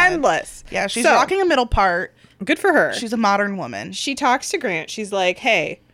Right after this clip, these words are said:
Speaker 1: um, don't get that girl <laughs> pregnant."
Speaker 2: Yeah, she's like, "Well, if you do have sex, like, bring a lot of condoms and be safe, bro."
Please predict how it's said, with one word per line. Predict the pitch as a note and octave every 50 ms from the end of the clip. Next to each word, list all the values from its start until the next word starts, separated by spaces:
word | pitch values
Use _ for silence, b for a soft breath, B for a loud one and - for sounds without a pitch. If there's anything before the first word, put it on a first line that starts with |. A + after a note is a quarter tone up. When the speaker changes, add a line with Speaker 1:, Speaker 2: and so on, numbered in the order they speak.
| b b b b b b b -
Speaker 1:
um, | F#3 F#3 F3+ F3 F3 F3 E3+ E3+ E3+ E3+ E3 - E3+ - _ _ - _ _ _ _ _ _ _ -
don't | F#3+ F3+ G#3 A3+ C4+ D4 C#4+ - - _ _ - F#3
get | A3 G#3
that | G3+ G3 F#3 -
girl | G#3 C4 A#3
<laughs> |
pregnant." | A#3 E4 E4+ F4 - F#4+ G#4 G4 - C5+ C5+ - - C#5 -
Speaker 2:
Yeah, | C#4+ C#4+ C#4 A#3+
she's | A#3+ - E4+ D#4+ C#4+
like, | D#4 C#4+ C#4 - - - _ _ _ _ _
"Well, | - A#3+ C4 B3 B3
if | C#4 -
you | A#3+
do | G#3 A#3 A#3
have | C4+ C#4 C#4 B3
sex, | - A#3+ G#3+ G#3 G3+ -
like, | G#3+ G3+ G3 F#3+
bring | - G3+ G3
a | G#3+ A3
lot | A3 A3
of | A3+ A3
condoms | - G3+ G3 G3 G3+ G3 G3 G3 F#3+
and | F#3+ F#3
be | F#3 F#3
safe, | - - F#3+ F3 E3+ F3 _
bro." | D#3+ E3 E3 E3+